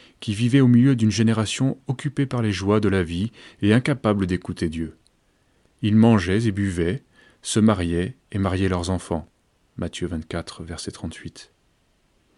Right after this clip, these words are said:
Nous pourrions résumer en disant qu'ils vivaient pour eux. L'esprit de la fête omniprésent aujourd'hui a de quoi nous inquiéter. L'Église aussi en est tout imprégnée.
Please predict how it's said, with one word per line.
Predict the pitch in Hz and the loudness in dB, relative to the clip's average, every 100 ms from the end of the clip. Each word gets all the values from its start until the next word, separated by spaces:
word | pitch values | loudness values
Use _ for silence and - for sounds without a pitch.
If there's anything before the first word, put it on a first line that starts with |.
| _ _ _ - | _ _ _ 2
Nous | 123 | 4
pourrions | 123 135 147 | 6 4 6
résumer | 131 110 120 151 | 6 6 4 4
en | 135 | 2
disant | 101 101 143 | 0 0 0
qu'ils | - 98 | -2 -2
vivaient | 110 87 90 | 0 0 0
pour | 117 87 80 | -2 -2 -4
eux. | - _ _ _ _ _ _ _ _ _ _ - | -6 _ _ _ _ _ _ _ _ _ _ -2
L'esprit | 117 98 - 135 | 0 2 2 4
de | |
la | 104 95 | 4 4
fête | - 175 - | 0 0 2
omniprésent | 117 123 120 - 107 127 | 6 6 4 2 2 2
aujourd'hui | 101 95 92 92 139 123 | 2 0 -4 -2 -2 -2
a | |
de | 107 | -2
quoi | 98 110 | -2 0
nous | 98 90 | 0 0
inquiéter. | 90 95 90 - - _ _ _ _ _ _ | -4 -4 -8 -12 -16 _ _ _ _ _ _
L'Église | 101 90 104 98 | -2 0 0 0
aussi | 90 - 123 | 0 -2 0
en | 92 | 0
est | 85 | 0
tout | 107 - | -2 -4
imprégnée. | 87 - 82 82 78 | -4 -6 -6 -6 -8